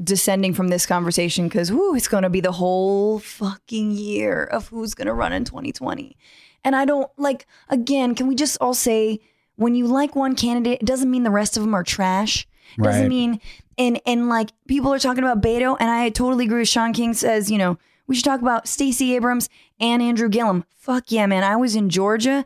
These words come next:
Speaker 1: Stacey Abrams is amazing. She is such a force to be reckoned with. But we do need to see people who are, like, are winning these elections. You know, I want them on all different levels. Like, so,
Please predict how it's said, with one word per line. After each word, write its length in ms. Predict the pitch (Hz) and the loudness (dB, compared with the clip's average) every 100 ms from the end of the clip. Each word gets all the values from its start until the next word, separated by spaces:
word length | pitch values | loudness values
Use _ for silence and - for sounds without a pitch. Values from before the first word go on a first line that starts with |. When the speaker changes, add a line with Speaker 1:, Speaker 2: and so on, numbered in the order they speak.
| - | -6
Speaker 1:
Stacey 400 | - - 269 277 | -6 -2 0 2
Abrams 260 | 269 247 214 | 2 2 0
is 220 | 208 196 - | 0 -2 -2
amazing. 1080 | 202 196 190 190 185 185 190 170 160 147 87 | -2 0 0 2 0 2 2 2 0 0 -2
She 320 | - - 220 | -2 0 0
is 420 | 233 240 226 190 - _ _ _ | 0 0 0 0 -4 _ _ _
such 480 | - - - 220 214 | -4 -2 0 0 0
a 60 | 226 | 0
force 280 | - 196 - | 0 -2 0
to 80 | |
be 80 | 190 | 0
reckoned 360 | 180 180 185 160 | 0 0 -2 0
with. 220 | 143 - _ - _ _ | -2 -4 _ -20 _ _
But 220 | 196 220 214 | -2 0 2
we 180 | 220 | 0
do 280 | 185 214 254 | 2 2 2
need 280 | 247 233 202 | 2 0 0
to 80 | 196 | 0
see 260 | - 214 185 | 0 0 0
people 380 | 202 185 185 | 0 0 0
who 140 | 180 175 | 2 0
are, 180 | 175 170 | 0 0
like, 380 | 165 151 - _ _ | 0 0 -4 _ _
are 140 | 190 180 | 0 2
winning 300 | 220 233 233 | 2 2 2
these 140 | 220 | 2
elections. 680 | 202 202 - 214 196 196 185 | 2 0 0 -2 0 0 0
You 60 | 196 | 0
know, 100 | 185 | 2
I 80 | 175 | 2
want 300 | 180 196 214 | 0 0 0
them 160 | 208 | 0
on 440 | - 185 190 190 165 - | 0 0 0 0 -2 0
all 180 | 185 | 0
different 320 | 196 202 208 190 | 0 0 0 2
levels. 320 | 185 190 - | 2 0 -4
Like, 100 | 214 | -2
so, 220 | 262 233 | 0 -2